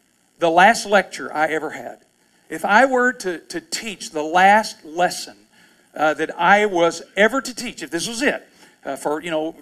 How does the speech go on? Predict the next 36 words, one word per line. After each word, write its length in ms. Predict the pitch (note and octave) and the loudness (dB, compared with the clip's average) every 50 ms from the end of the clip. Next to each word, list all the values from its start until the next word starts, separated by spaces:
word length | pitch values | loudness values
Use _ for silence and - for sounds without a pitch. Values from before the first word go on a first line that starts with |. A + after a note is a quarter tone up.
| _ | _
providential 440 | - - F3 E3+ F3 - F#3+ - F#3+ | -2 0 0 0 0 -2 -4 -4 -4
purposes, 520 | - - G3 F#3 - F#3 - F#3 F#3 E3 D#3+ | -2 0 -2 -2 -2 -6 -8 -6 -6 -6 -4
if 100 | E3 F3 | 0 2
I 100 | E3 E3 | 2 4
died 480 | - E3 E3+ F3 F3 F3+ F3+ F#3 E3+ | 6 6 6 6 6 6 4 2 0
or 360 | E3 - D3+ D3+ D3+ D3 C#3+ - - - _ _ _ | -2 -4 -4 -2 -2 -2 -4 -6 -12 -20 _ _ _
if 120 | - D3+ - | -16 -12 -8
something 300 | - F#3+ F3+ - F#3+ F3 | -6 -6 -6 -6 -8 -4
happened 240 | E3 F3+ F3+ D#3+ E3 | -2 -2 0 2 2
where 80 | E3 | 0
I 40 | E3 | 0
couldn't 280 | D#3+ - - D#3+ D#3 C#3+ | 0 -4 -10 -10 -10 -8
speak, 500 | - - - - - C3 G#2+ - - _ _ - - _ _ _ | -8 -6 -8 -8 -10 -16 -16 -18 -20 _ _ -20 -20 _ _ _
uh, 180 | - C#3+ D3+ - - - | -8 -6 -6 -6 -8 -6
this 400 | B2+ G3+ B3+ C#4 - - - - | -2 0 0 0 0 -2 -8 -10
would 320 | D3+ D#3+ F#3+ A3 G#3+ E3 - | -6 -2 0 0 -2 -2 -6
be 220 | - F#3 F#3+ F#3 | -12 -12 -12 -12
it.'" 320 | F3+ D#3 E3 D#3+ - - _ | -12 -12 -12 -12 -12 -12 _
And 140 | - D#3+ E3+ _ | -12 -12 -10 _
those 200 | - G#3+ B3+ B3+ | -4 -4 -4 -2
were 140 | C4+ A#3 F#3 | -4 -6 -6
pretty 240 | - - - D4 C4+ | -6 -4 -6 -6 -6
fascinating, 840 | - - - G#3+ A3 G#3+ - - G#3 F#3+ F3+ F3 E3+ E3+ D#3+ D3 - | -6 -4 -2 0 0 0 -2 -6 -10 -8 -8 -8 -8 -10 -12 -12 -8
uh, 180 | D3+ C#3 C#3 | -6 -6 -6
pretty 240 | C#3 - - A3 G#3 | -8 -10 -14 -16 -16
fascinating 640 | - - - E3+ F3+ F3 - - F3 D#3+ D#3+ D#3 D3 | -12 -6 -4 -4 -4 -4 -6 -8 -8 -8 -8 -10 -10
lectures, 520 | C3 C3 C#3 C3+ - - A#2+ A2 G#2+ - - _ - - - _ _ - | -10 -10 -10 -12 -12 -18 -20 -20 -20 -20 -20 _ -20 -20 -20 _ _ -8
uh, 140 | - D3+ C#3 | -6 -6 -4
where 160 | D3 D#3+ D#3+ | -2 -2 -2
a 40 | D#3 | -2
professor 540 | - D#3 D3+ - G3 F#3+ F#3+ - F#3 D#3+ D3+ | -2 -4 -2 0 0 0 0 -2 -6 -6 -4
was 180 | D3 D#3 C#3 | -4 -6 -6
pretty 280 | - - G3 G3 F#3+ F3+ | -6 -6 -8 -6 -6 -8
juiced 400 | - A2+ D3 F3 E3 - - - | -12 -12 -10 -8 -8 -6 -4 -2
up 160 | E3 D#3 - | -2 -2 -2
about, 340 | D#3+ C#3 D3 C#3+ C#3 B2+ | -4 -4 -4 -4 -4 -4